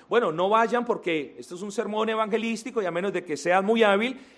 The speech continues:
Génesis dieciocho veintiuno, yo se los leo, presten atención, dice el Señor de una manera muy antropomórfica, como si Él tuviera que descender, como si Él no pudiera ver de lo alto, Él ve de lo alto, Él no necesita descender,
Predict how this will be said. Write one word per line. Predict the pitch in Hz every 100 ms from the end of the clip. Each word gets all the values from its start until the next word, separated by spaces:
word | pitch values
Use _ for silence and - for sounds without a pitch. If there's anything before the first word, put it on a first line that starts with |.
| -
Génesis | 254 349 - 285 180
dieciocho | 196 - 220 240 277
veintiuno, | 262 233 233 185 135
yo | 135
se | - 220
los | 208
leo, | 190 185 190 214 -
presten | 135 185
atención, | 196 208 202 196 202 214 - - -
dice | 147 156 285 285 320 302
el | 226 220
Señor | - 214 202 214 233 - - -
de | 202
una | 247
manera | 254 226 240
muy | 226 247 254
antropomórfica, | 262 254 226 226 196 220 233 226 233 240 247 - -
como | 208 202
si | 190 202
Él | 202
tuviera | 202 220 220 220 220
que | 214
descender, | 220 220 202 214 233
como | 226 214
si | 196
Él | 196
no | 196 214
pudiera | 208 202 208 214
ver | 214
de | 202
lo | 214 190
alto, | 214 220
Él | 208 208
ve | 214 233
de | 240
lo | 240 220
alto, | 208 208 220 214 -
Él | 165 185
no | 226 254
necesita | 262 254 240 226 220 208
descender, | 202 196 190 175 170 196 226